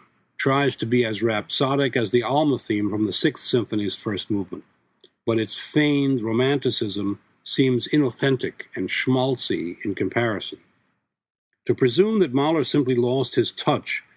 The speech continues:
and failed to create another f-, grand first movement is to seriously underestimate the depth and dimension of his creative genius. The first movement's overall tonal progression mirrors that of the symphony as a whole,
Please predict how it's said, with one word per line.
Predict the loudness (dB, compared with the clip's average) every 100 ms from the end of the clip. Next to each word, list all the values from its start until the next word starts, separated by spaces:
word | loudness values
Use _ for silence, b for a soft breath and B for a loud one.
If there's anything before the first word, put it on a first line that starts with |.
| -20 _ _ _ _ -2
and | 0 0
failed | 0 0 2 0 0
to | -2
create | 2 4 2
another | 0 0 0 -2
f-, | -2 -10
grand | -2 2 2 2 2 0 0
first | 2 2 2
movement | 2 2 2 -8 _ _ _ _ _
is | -2 0
to | 0
seriously | 2 2 2 0 -2 0
underestimate | 2 2 2 -2 -2 0 0 0 -2
the |
depth | -2 0 0 0
and | 0 0
dimension | 2 2 2 -2 -4
of | -2
his | -2 -2
creative | 2 2 2 -2 -4
genius. | 0 0 0 -4 -12 -18 _ _ _ _ _ _ _ _ _ _ _ _ _ _ -2
The |
first | 2 4 4 2
movement's | 2 4 0 2
overall | 2 2 2 2 2 0
tonal | 2 2 2 0
progression | 0 0 2 0 -2 -2 2
mirrors | 2 4 2 0
that | 0 2 0
of | -2
the |
symphony | -2 0 0 2 0
as | 0
a | -2
whole, | 2 2 0